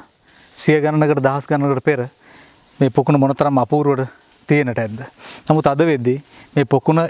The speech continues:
එක ජල බිඳුවක්වත් නැති තරමටම හිස් වෙලා තියෙනවා. ඇතැම් විට ස්වාමීන් වහන්සේලා අනුමාන කරන හැටියට මේ ඇතුළතින් දිවෙන උමන් මාර්ගය නිසා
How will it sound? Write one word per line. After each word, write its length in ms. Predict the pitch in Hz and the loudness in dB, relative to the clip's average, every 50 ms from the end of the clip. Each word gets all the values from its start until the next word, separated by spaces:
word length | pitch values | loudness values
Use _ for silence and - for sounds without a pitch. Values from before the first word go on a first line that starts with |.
| - | -4
එක 240 | - 139 - - 190 | -4 -2 0 0 0
ජල 260 | 156 143 143 143 160 | 2 2 2 2 2
බිඳුවක්වත් 540 | 160 170 170 165 160 165 160 _ - 170 - - _ - | 0 0 0 0 0 0 0 _ -4 -4 -4 -6 _ -4
නැති 300 | 135 143 151 - 208 180 | -2 -2 0 0 -2 -2
තරමටම 600 | - 156 143 160 180 175 147 - 120 117 127 147 - _ _ _ - - - - - - - - _ _ - | 0 0 0 0 -2 -2 -4 -4 -6 -6 -8 -10 -14 _ _ _ -20 -20 -20 -20 -20 -20 -20 -20 _ _ 0
හිස් 180 | 151 131 - 147 | 0 2 2 2
වෙලා 180 | 127 127 127 | 0 0 0
තියෙනවා. 340 | - 131 117 107 110 - 156 - | -2 -2 -2 -2 -4 -6 -4 -2
ඇතැම් 240 | 151 127 180 185 180 | 0 0 2 2 2
විට 140 | 190 - 190 175 135 - - _ - | 2 2 0 0 -2 -6 -12 _ -4
ස්වාමීන් 340 | - - 147 147 160 156 156 | 0 0 2 2 2 2 0
වහන්සේලා 280 | 156 143 160 151 143 | 2 2 0 0 0
අනුමාන 300 | 135 139 147 156 156 151 | 0 0 0 0 -2 -2
කරන 160 | - 156 151 | -2 -4 -2
හැටියට 300 | 151 151 135 - 113 - 127 143 _ _ _ _ _ _ _ _ _ - - - - - - - - - - - - - - - - - - - | -2 -4 -4 -4 -8 -10 -10 -14 _ _ _ _ _ _ _ _ _ -20 -20 -20 -20 -20 -20 -20 -20 -20 -20 -20 -18 -18 -18 -20 -20 -20 -4 0
මේ 100 | 156 143 | 0 0
ඇතුළතින් 400 | 139 123 - 170 165 - 185 170 160 | 2 2 -2 0 0 0 2 2 2
දිවෙන 200 | 165 165 170 156 | 2 2 2 0
උමන් 240 | 139 131 147 156 165 | 2 2 0 2 2
මාර්ගය 400 | 165 170 170 160 151 160 165 151 | 2 2 0 0 -2 -2 -2 -2
නිසා 280 | 147 - - 135 131 | -2 -2 -2 -2 -2